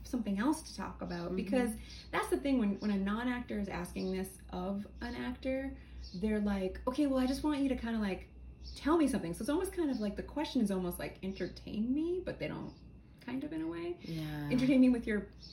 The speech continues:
Speaker 1: with your new acting
Speaker 2: Yeah.
Speaker 1: gig story." And I'm like, and I'm
Speaker 2: <laughs>
Speaker 1: like, "Yeah, but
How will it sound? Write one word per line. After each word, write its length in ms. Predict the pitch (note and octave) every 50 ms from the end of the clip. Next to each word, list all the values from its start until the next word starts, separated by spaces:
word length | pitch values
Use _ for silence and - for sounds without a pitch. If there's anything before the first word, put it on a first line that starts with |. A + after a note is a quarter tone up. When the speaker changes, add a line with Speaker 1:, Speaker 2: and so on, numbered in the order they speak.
| - - - -
Speaker 1:
with 180 | F#3+ G#3 G#3
your 140 | A3 G#3 G3+
new 260 | F#3 F#3 F#3+ G3 G3 -
acting 680 | - D#3+ D3+ G3+ - - B3+ A#3 B3 C#4 D4 D4 - -
Speaker 2:
Yeah. 580 | - D#3+ F3 E3+ E3 D#3+ D#3 - - D3+ B3+ A3+ D4
Speaker 1:
gig 220 | - - C4+ D4+
story." 480 | - - - - D#4 D#4 D#4 D#4+ E4+ F4 F#4+ - - - - - - - - - - -
And 120 | G#3+ -
I'm 200 | G#3+ A3+ B3+ B3+
like, 180 | B3+ G#3 G3+ B3+
and 300 | G#3 F#3 G3 F#3+ - C4 C#4 C4+
I'm 80 | C4
Speaker 2:
<laughs> 80 | C4+ C4+
Speaker 1:
like, 80 | C4 C4 - -
"Yeah, 160 | C#4+ C#4 C#4
but 240 | C#4 C4+ C4 B3+ B3+